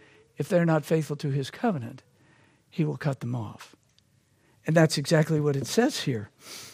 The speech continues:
It says, "If you're not circumcised, then you will be cut off. If this skin is not removed, you will be removed from my people." They were unfaithful.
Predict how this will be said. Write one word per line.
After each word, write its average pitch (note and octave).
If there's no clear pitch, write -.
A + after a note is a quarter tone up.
It D3+
says, E3+
"If E3+
you're A3
not G3
circumcised, D#3
then E3
you F#3+
will F#3+
be D#3+
cut G#3
off. -
If D3
this F#3
skin C4+
is F#3+
not F#3
removed, D#3
you F3
will G#3
be E3
removed D3
from C#3+
my C3+
people." E3
They D#3+
were D#3+
unfaithful. G3